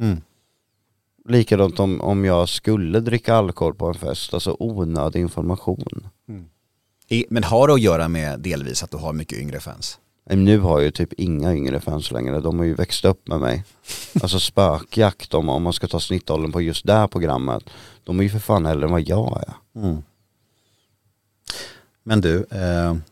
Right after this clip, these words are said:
Speaker 1: vi ska börja knyta ihop säcken här snart. Men jag tänker på Kungarna av Tylösand, vår, eh, gemensamma nämnare och där vi lärde känna varann. Eh, vad tänker du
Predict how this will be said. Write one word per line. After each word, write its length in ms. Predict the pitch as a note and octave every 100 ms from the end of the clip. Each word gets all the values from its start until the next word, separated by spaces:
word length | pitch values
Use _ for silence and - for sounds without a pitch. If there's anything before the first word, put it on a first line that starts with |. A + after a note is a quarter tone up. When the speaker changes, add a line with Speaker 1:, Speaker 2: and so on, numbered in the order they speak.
| _ _ _ _ _ _ _
Speaker 1:
vi 120 | F#2
ska 160 | - F#2+
börja 200 | G2 G2
knyta 260 | - G2
ihop 200 | G2 F#2
säcken 320 | - A2+ - G2+
här 100 | G#2+
snart. 340 | - F2 - - _ _ _ _ _ _ _
Men 260 | G2 F#2
jag 160 | F#2+ F#2+
tänker 240 | G#2+ G2+
på 100 | G2
Kungarna 560 | F#2 A2 G2 F#2 F#2 F2+
av 80 | E2+
Tylösand, 640 | - F2+ - G#2+ F2 A2
vår, 400 | G2 F#2+ F2+ F2+
eh, 160 | F2+ F2 E2+ - _ -
gemensamma 640 | F#2+ F2+ F2 F#2+ F#2 G2 F#2
nämnare 540 | G2 F2 F2+ F2+ G2
och 140 | E2+ E2+
där 180 | F2+
vi 60 | E2+
lärde 200 | F2+ E2+
känna 240 | G2+ F#2+
varann. 280 | G2 F#2+ C#3 - _ _
Eh, 300 | F2 F2 F2 F2 - - - _
vad 160 | A#2 B2
tänker 580 | - A2+ F#2 - - F2+
du 260 | E2+ D#2